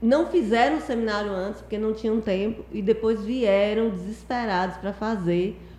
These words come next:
porque já não davam mais conta de exercer as suas próprias atividades. Já estavam, por conta de suas questões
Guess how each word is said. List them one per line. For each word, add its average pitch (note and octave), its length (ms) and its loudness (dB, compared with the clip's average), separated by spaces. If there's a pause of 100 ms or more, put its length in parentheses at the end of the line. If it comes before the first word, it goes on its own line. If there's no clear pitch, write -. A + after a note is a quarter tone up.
(180)
porque A#3 400 0
já G#3 160 0
não A3+ 220 -2
davam B3 320 0
mais D4 560 -4
conta A#3 600 0 (720)
de F#3+ 180 2
exercer A#3 440 2
as G#3 40 -6
suas G#3 180 -6
próprias G#3 440 -2
atividades. G3 680 -2
Já F3 100 2
estavam, F#3+ 380 -2 (300)
por G3+ 120 -2
conta G3 260 -4
de E3+ 80 -6
suas G3 200 -8
questões F#3+ 600 -4